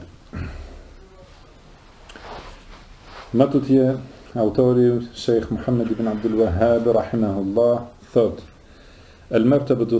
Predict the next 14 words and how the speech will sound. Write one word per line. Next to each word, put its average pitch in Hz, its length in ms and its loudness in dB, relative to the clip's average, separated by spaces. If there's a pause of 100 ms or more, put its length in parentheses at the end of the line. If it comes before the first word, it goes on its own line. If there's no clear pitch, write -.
(140)
thalitha, 123 720 2 (500)
al-ihsan." 117 760 0 (580)
Do 113 100 -8
thot, 127 200 -2
shkalla 131 680 2 (360)
e 110 100 0
tret, 120 440 2 (320)
pra 107 140 4 (280)
e - 140 -10
shkallëve 98 460 0
të - 100 -16
fesë, 123 420 -2 (140)
është - 880 -12
shkalla 117 400 4